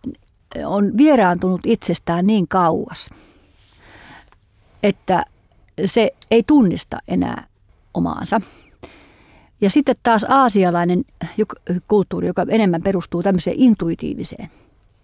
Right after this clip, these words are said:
taidekäsitykseen. Niin minusta tämän yhdistäminen on valtavan tärkeä.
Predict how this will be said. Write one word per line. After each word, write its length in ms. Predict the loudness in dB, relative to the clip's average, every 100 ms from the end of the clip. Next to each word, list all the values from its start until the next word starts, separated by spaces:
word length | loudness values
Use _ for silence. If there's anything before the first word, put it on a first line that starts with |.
| _ _ _ _ _ _ _ _ _ _ _
taidekäsitykseen. 880 | -6 -6 -10 -14 -14 -20 -20 -20 _ _ _ _ _ _ _ -20 -20 -20 _ _ _
Niin 140 | 4
minusta 320 | 6 6 2
tämän 260 | 2 2 4
yhdistäminen 680 | 6 6 4 2 -2 0 0
on 60 |
valtavan 380 | 0 0 -2 -4
tärkeä. 380 | -6 -12 -14 -20